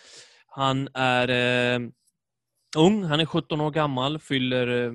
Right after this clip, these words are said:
arton här i juli och gjorde hela fyra mål och sex assist i ett Motala som ramlade ur förra året. Och... Eh,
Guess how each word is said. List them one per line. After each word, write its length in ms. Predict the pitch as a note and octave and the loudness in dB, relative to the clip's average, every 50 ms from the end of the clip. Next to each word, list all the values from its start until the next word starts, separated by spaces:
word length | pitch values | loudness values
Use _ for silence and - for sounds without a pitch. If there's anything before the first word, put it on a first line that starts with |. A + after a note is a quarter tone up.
| B2 | -6
arton 420 | - C3 B2 A2+ - - B2+ A#2 A2+ | -4 -4 -4 -4 -4 -6 -8 -8 -6
här 160 | A#2 A2+ A2+ | -6 -6 -6
i 60 | A2+ | -6
juli 680 | A2+ A2+ A#2+ C#3+ E3+ F3+ F#3 F#3 F3+ F3+ F#3 F#3+ F#3+ E3+ - _ _ _ _ - | -6 -2 0 0 0 0 0 -2 0 0 0 0 0 -4 -10 _ _ _ _ -12
och 120 | - B2+ C3 | -6 -4 -2
gjorde 340 | C#3 C#3+ C3 A#2+ B2+ B2 | -2 -2 -2 -2 -4 -4
hela 260 | A#2+ B2 B2 A#2+ A#2+ B2 - - - | -4 -4 -4 -6 -6 -10 -12 -12 -10
fyra 400 | G#3 G3+ F3+ E3+ F3+ F3+ F#3+ F#3+ | -8 -6 -6 -4 -4 -4 -4 -4
mål 440 | F3+ D#3+ C3+ B2 A#2+ A#2 A#2 A#2+ C3 _ _ | -4 -4 -4 -2 -4 -4 -6 -8 -12 _ _
och 120 | C#3 C3 | -12 -10
sex 300 | - C#3+ B2 B2+ - - | -8 -8 -10 -10 -12 -14
assist 420 | B2 - - B2 A2+ - - _ | -14 -14 -12 -14 -14 -14 -14 _
i 60 | - C3+ | -8 -8
ett 140 | B2+ C3 | -8 -6
Motala 560 | - C3+ C3+ B2 - _ - A#2 A#2 - - B2+ | -8 -8 -8 -8 -8 _ -8 -8 -8 -8 -12 -14
som 260 | - - C3 A#2+ A#2 | -14 -12 -12 -12 -10
ramlade 520 | A2+ B2+ C3 C3 C3 C3+ C#3 C#3+ C3+ C#3+ | -6 -4 -4 -2 0 0 0 0 0 0
ur 340 | D#3+ F3+ F3+ F3+ E3 D3+ A#2 | -2 -2 -2 -2 -4 -6 -10
förra 300 | - - - A#2+ A2+ A#2+ | -10 -8 -6 -6 -6 -6
året. 320 | A#2+ A#2+ - - A2+ A2+ - _ _ _ _ _ _ _ _ _ _ _ _ _ _ _ | -8 -10 -12 -14 -16 -18 -20 _ _ _ _ _ _ _ _ _ _ _ _ _ _ _
Och... 500 | B2+ B2 A#2 A#2 - _ _ _ - C3+ | -6 -6 -6 -6 -8 _ _ _ -4 0
Eh, 480 | B2 A#2+ A#2+ A#2+ A#2+ A#2+ A#2+ A#2 A2 | 2 2 4 4 2 2 0 -2 -4